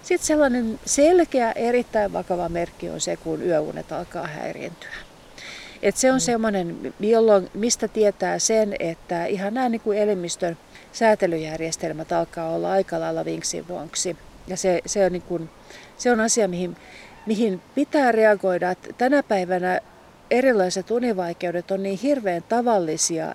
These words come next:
Speaker 1: että siinä tulee se harha, että ne ei ole vaarallisia. Mut
Speaker 2: Mm.
Speaker 1: kyllä ne on, koska, koska niinku meidän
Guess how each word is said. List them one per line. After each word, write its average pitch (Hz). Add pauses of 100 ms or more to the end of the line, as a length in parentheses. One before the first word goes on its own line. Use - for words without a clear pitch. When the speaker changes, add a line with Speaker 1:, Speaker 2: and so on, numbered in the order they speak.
Speaker 1:
että 175
siinä 196
tulee 165
se 180
harha, 196
että 170
ne 160
ei 165
ole 160
vaarallisia. - (440)
Mut 180
Speaker 2:
Mm. 170
Speaker 1:
kyllä 220
ne 175
on, 165 (160)
koska, 226
koska 233
niinku 233
meidän 233